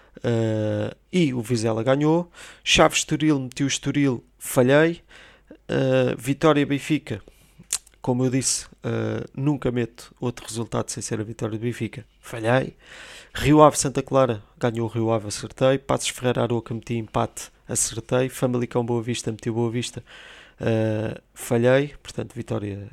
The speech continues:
estrondosa do Famalicão. Marítimo Casa Pia, meti o Casa Pia. Portanto, volto a repetir,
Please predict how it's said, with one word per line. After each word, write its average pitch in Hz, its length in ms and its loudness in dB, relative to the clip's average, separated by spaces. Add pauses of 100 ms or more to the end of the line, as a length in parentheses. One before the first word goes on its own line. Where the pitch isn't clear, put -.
estrondosa 117 640 0
do 104 140 -10
Famalicão. 113 640 -4 (500)
Marítimo 135 400 2
Casa 113 320 0
Pia, 113 240 -4
meti 110 180 -8
o 107 40 -4
Casa 101 260 -6
Pia. 107 220 -14
Portanto, - 420 -4
volto 139 420 4
a - 40 -2
repetir, - 580 -6